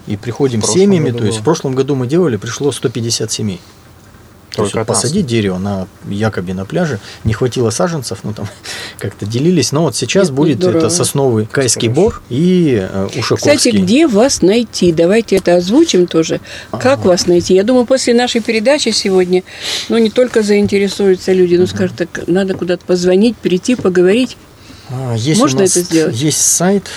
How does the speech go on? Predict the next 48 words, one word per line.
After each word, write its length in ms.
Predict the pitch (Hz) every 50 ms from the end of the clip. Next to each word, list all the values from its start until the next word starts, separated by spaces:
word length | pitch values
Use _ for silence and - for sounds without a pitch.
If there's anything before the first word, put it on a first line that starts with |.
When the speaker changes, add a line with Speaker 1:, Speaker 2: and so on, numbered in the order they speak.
| - - -
Speaker 1:
называется 520 | 104 98 113 120 147 156 139 - - 117
он 180 | 107 104 101 92 - - - - - - - -
союз 460 | - - 117 113 127 135 120 110 -
отцов 360 | 95 - - - 120 98 - - - - -
тридцать 280 | - 98 98 - - -
восемь 300 | 123 156 160 - - 104
точка 340 | - - 160 - - - 104
эр 200 | 92 90 87 87
эф. 60 | - - - - - - - - - - - - 160
Speaker 3:
А, 100 | 160 160 - - - -
наш 160 | 170 160 160 - -
иркутский, 600 | 175 170 - - - 165 165 - - - - 165
да? 180 | - 170 226 269 285
Speaker 1:
Да, 220 | - 170 196 185 - -
да, 220 | - 113 113 107 -
это 160 | - - 98
наше 240 | 101 98 - - 92
иркутское 400 | 92 - - - - - - -
отделение. 300 | 85 92 98 95 - - - - - - -
Speaker 2:
Также 240 | - 175 165 180 180
мы 140 | 127 127 131
Speaker 3:
Мгм. 80 | 123 120
Speaker 2:
есть 260 | 120 110 - - -
в 40 | -
соцсетях, 540 | - 135 127 120 - 135 - - 156 165 160 - -
в 80 | 107
Instagram, 680 | 104 98 - - - 104 113 120 131 139 143 143 131 - -
а, 360 | 104 98 98 95 92 95 92
в 140 | - 107 -
Фейсбуке 460 | 120 110 107 101 117 139 143 - 123
мы 120 | 110 107 104
также 280 | - 104 98 92 104 110
Speaker 1:
Да. 60 | 120
Speaker 2:
есть, 160 | 135 127 120
где 120 | 110 110 110
мы 120 | 110 107
транслируем 600 | 110 120 110 107 - - 131 127 117 107 101 95
практически 440 | - 104 - - 110 - - - 113
каждый 360 | - - 117 113 107 107 117
день, 200 | 120 147 165 165 170
то 40 | - - - - -
есть 140 | 104 101 -
потому 200 | - 117 123 120
что 160 | - - 123
нас 220 | 120 127 123 -
отцов 320 | - 127 - 143 131 - -
много, 320 | 147 151 175 190 175 147
и, 320 | 113 - - 120 117 107